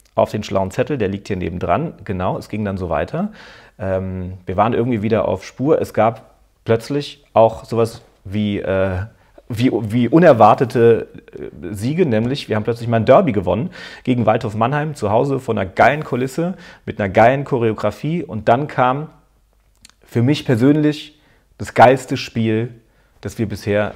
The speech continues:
im Saarbrücker Ludwigspark hatten, nämlich, äh, Freitagabend, neunzehn Uhr, Flutlichtspiel gegen Dynamo Dresden. Also, äh, was da auf den Rängen los war,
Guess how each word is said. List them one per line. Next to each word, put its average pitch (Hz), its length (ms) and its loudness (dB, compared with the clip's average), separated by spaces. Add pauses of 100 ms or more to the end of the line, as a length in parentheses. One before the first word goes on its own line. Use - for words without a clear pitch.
(120)
im 101 340 -6
Saarbrücker 95 640 -6
Ludwigspark 90 580 -12
hatten, 113 320 -10 (180)
nämlich, 107 520 -4
äh, 87 380 -6
Freitagabend, 113 880 0
neunzehn 113 420 -4
Uhr, 104 260 0
Flutlichtspiel 110 920 -6 (320)
gegen 101 200 -4
Dynamo 95 460 0
Dresden. 127 600 -4 (840)
Also, 107 460 2
äh, 95 460 -2 (100)
was 98 160 -6
da 127 200 4
auf 110 120 2
den 113 80 -4
Rängen 120 240 0
los 113 320 0
war, 113 440 0